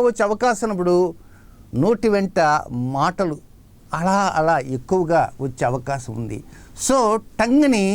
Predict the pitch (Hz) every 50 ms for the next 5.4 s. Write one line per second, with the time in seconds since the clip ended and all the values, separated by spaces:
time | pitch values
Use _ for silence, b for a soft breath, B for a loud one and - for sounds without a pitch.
0 | 214 - - - - - 175 - - - - 240 247 277 294 269 277 - 277 -
1 | - - 196 196 196 214 214 214 208 202 202 185 - 185 170 151 - 165 - 170
2 | 160 156 156 156 170 190 185 185 156 151 147 151 156 156 151 151 151 143 135 151
3 | 147 131 135 139 123 117 131 117 151 156 151 143 151 160 165 - - 170 - -
4 | 135 131 135 127 135 131 131 131 127 120 127 127 113 113 117 123 120 120 - 127
5 | 120 113 107 110 - - 139